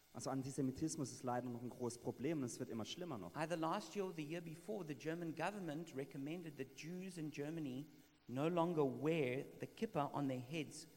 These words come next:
Speaker 2: because it put them in danger of being attacked.
Speaker 1: Im letzten Jahr wurden die Juden in Deutschland, ähm, wurde denen nahegelegt, dass sie die Kippa nicht mehr in der Öffentlichkeit tragen sollten, weil sie attackiert werden könnten.
Speaker 2: So, I think the worst reaction that people can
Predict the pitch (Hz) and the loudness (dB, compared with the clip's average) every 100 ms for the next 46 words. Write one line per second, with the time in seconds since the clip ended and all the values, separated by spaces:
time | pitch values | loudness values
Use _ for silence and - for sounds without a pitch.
0 | - - 117 135 123 - 165 - 135 131 | -18 -14 -6 -6 -6 -6 -6 -4 -2 -2
1 | 120 127 123 113 117 113 107 - 101 - | -2 -4 -4 -6 -4 -6 -6 -10 -14 -16
2 | - _ _ 123 135 147 - 151 139 135 | -20 _ _ 2 2 2 -2 2 6 8
3 | 131 131 127 123 127 127 127 131 123 127 | 8 6 6 6 6 6 2 0 2 2
4 | 131 131 123 120 120 - 120 117 110 - | 2 2 4 4 2 2 2 2 0 -4
5 | - 127 120 117 - - - 123 104 127 | -4 2 4 2 -2 -6 2 2 4 4
6 | 120 113 131 156 151 127 123 117 123 127 | 6 6 6 4 4 2 2 0 -2 -6
7 | - - 139 131 127 123 117 127 143 160 | -4 -2 0 -2 0 0 0 0 -2 -2
8 | - 120 - 117 110 113 117 - - - | 0 0 2 2 2 2 -2 -6 -14 -10
9 | - 131 135 135 139 117 117 117 131 113 | 0 4 6 4 0 0 2 2 0 0
10 | 113 - 175 151 98 98 82 - - - | 0 0 0 2 -2 -2 -8 -8 -16 -20
11 | - - - - - 185 - - - - | -20 -20 -20 -6 0 0 -2 -12 -20 -20
12 | _ - - 180 - 254 196 170 196 262 | _ -20 -8 -6 -2 -2 0 0 0 0
13 | - - - - - - 143 160 170 165 | -2 -8 -14 -16 -20 -10 0 2 2 0
14 | 175 160 160 180 175 165 | -4 -4 -4 -8 -8 -6